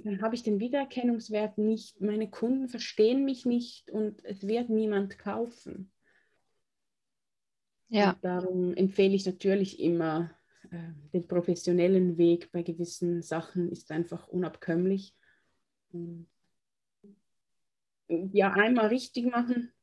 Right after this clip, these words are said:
Speaker 1: und dann sparst du am Ende auch Geld, weder jedes Mal wieder neu und doch wieder anders und doch irgendwie gefällt's mir nicht und irgendwann hast du Stunden verbraten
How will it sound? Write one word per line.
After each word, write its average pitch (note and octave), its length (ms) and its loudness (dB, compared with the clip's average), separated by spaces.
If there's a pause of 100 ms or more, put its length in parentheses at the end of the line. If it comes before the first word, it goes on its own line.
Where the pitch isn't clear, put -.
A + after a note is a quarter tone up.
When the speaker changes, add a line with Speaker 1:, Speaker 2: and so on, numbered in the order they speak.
(120)
Speaker 1:
und G3 200 -2
dann G3+ 140 2
sparst G3+ 340 0
du G3+ 40 0
am F#3+ 60 2
Ende F#3+ 360 0
auch G3+ 240 -2
Geld, D#3 320 0
weder E3 380 2
jedes F#3+ 520 2
Mal F#3 380 2
wieder F#3 240 0
neu F3+ 520 2
und F#3 220 -4
doch F#3 180 0
wieder F#3+ 280 2
anders F#3 440 0
und G3 280 0
doch F#3+ 180 2
irgendwie F#3+ 400 0
gefällt's G3 540 0
mir F#3+ 140 4
nicht G3 380 0
und G3 260 -4 (200)
irgendwann G3 640 2 (260)
hast G3 160 -6
du G3+ 40 -2
Stunden A3 520 0
verbraten G3 1040 -2